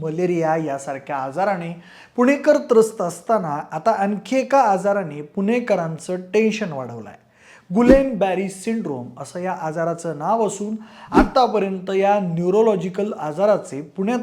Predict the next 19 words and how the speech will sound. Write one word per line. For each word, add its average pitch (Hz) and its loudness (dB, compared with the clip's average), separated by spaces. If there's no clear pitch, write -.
तब्बल 170 -4
त्र्याहत्तर 226 -4
संशयित 185 -6
रुग्ण 156 -10
आढळले 214 0
असून 202 -6
त्यापैकी 247 2
तेरा 254 6
रुग्णांना 180 -2
व्हेंटिलेटरवर 220 0
ठेवण्यात 151 -8
आल्याचं 139 -8
समजतंय. 131 -14
दरम्यान, 226 4
या 294 8
रोगामुळे 277 8
सध्या 269 2
आरोग्य 220 4
यंत्रणा 202 0